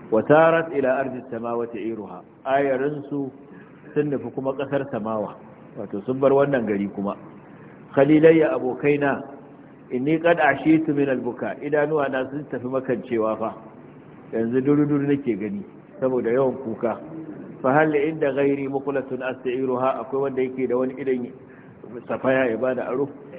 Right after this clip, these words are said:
<laughs> Ba zai maka are idan sa. Kaga baka are idan sa, shi ba zaka makantar da shi ne. Fa qultu lahu, shi wannan bawan Allah sai ya ce da wannan matashi, "Inni qad waradtu bi, bi malin jazilin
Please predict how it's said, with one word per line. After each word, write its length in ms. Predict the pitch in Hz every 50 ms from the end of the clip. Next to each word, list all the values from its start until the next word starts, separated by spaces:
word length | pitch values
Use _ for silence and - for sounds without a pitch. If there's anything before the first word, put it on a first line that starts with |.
| - - - - - -
<laughs> 680 | - - - - - - - - - - - - - -
Ba 160 | 135 120 123
zai 140 | 120 147 127
maka 260 | 113 120 123 131 131 110
are 140 | 110 117 110
idan 220 | 123 120 120 104 -
sa. 180 | 120 113 95 - - - - - - - - -
Kaga 180 | 151 165 156 151
baka 260 | 151 151 151 - 131
are 160 | 135 139 143
idan 240 | 143 147 147 135 123
sa, 80 | 123 123
shi 100 | - 139 143
ba 140 | 151 147
zaka 240 | 147 147 143 - 135
makantar 380 | 117 120 - 127 117 123 127 123
da 100 | 120 113
shi 120 | 98 - 104
ne. 140 | 98 95 - - - - - - - - - - - - - - 104 - - - - - - - - - - - - - - - - - - - - - - - - - - - - - - - - - -
Fa 160 | - 139 139
qultu 360 | 139 175 202 196 190 190 160
lahu, 420 | 143 147 143 143 143 147 151 151 - - - - - - - - -
shi 140 | - 151 160
wannan 300 | 165 170 170 175 156 156
bawan 280 | 160 160 160 156 156 156
Allah 220 | 151 156 147 135 -
sai 140 | 135 139 143
ya 100 | 139 -
ce 80 | 147 139
da 160 | 123 123 120
wannan 320 | 123 127 120 113 113 110 107
matashi, 520 | 113 117 - - 104 92 - - - - -
"Inni 300 | 135 135 135 135 123 123
qad 200 | 135 143 143 139
waradtu 720 | 139 139 123 120 120 127 131 131 131 - - - 123 107
bi, 200 | 101 110 107 104 104 - - - -
bi 160 | 98 110 110
malin 500 | 107 120 135 139 139 135 135 131 120 113 95
jazilin 600 | 110 104 95 87 110 123 123 120 107 104 85